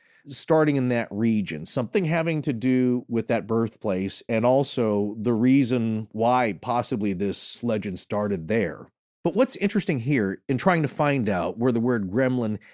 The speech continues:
came from is that even in the early to mid twentieth century, we are witnessing the birth or the discovery of a new creature and the evolution of its mythology, most likely from existing ancient folklore. So I wonder where the writers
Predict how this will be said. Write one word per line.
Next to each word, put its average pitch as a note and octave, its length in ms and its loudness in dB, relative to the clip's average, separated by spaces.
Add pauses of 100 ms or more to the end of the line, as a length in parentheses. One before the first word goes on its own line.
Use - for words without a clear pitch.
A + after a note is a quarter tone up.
(180)
came F#3+ 280 2
from F2 360 -4 (280)
is D3 100 0
that F#3+ 200 2
even C4+ 280 4
in G#3+ 140 4
the F#3 160 4
early F#3+ 340 6
to D3+ 320 2
mid C3+ 260 2
twentieth D3+ 360 -2
century, G#2+ 640 0 (240)
we G3 140 2
are D4 100 4
witnessing F#3+ 480 2
the C#3+ 100 4
birth D3+ 440 4
or D3+ 140 6
the E3+ 120 6
discovery A#2 760 0 (240)
of F3+ 80 4
a G#3 80 8
new G3+ 200 6
creature G3+ 680 0 (360)
and E3+ 160 4
the G3 180 4
evolution D#3 640 4
of D3 180 2
its E3 140 0
mythology, E3 760 2 (140)
most F#3 280 2
likely B3 300 2
from E3+ 160 0
existing D#3+ 580 0
ancient - 300 -4
folklore. - 460 -2 (300)
So - 140 -2
I C#4+ 80 4
wonder D4+ 420 4
where F3 200 4
the G3 100 6
writers D3+ 680 2